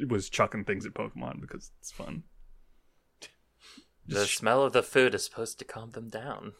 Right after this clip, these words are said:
Speaker 1: Y-, but getting beans did the face by the food.
Speaker 2: No wonder they keep trying to attack me. <laughs>
Speaker 1: Just, just catch me sitting there j-, screaming, "Nerd!" at my Switch while I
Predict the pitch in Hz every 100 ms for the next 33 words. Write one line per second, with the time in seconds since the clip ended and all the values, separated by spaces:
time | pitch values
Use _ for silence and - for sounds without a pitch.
0 | _ 170 170 151 143 139 165 139 117 123
1 | 175 208 165 196 170 - 180 214 - 110
2 | 107 - 113 101 98 - _ _ _ _
3 | _ - - - 156 110 123 180 113 95
4 | 117 - 101 101 113 101 101 87 - 101
5 | 107 113 - _ _ _ - - _ _
6 | _ _ _ _ - - - - - _
7 | _ - - - - 131 131 120 113 -
8 | - - 117 113 107 107 131 143 - -
9 | - - 123 113 104 104 107 - - 247
10 | 247 262 262 277 277 269 269 269 262 254
11 | 233 190 - 120 120 107 104 104 107 -
12 | 123 101 - 113 104 104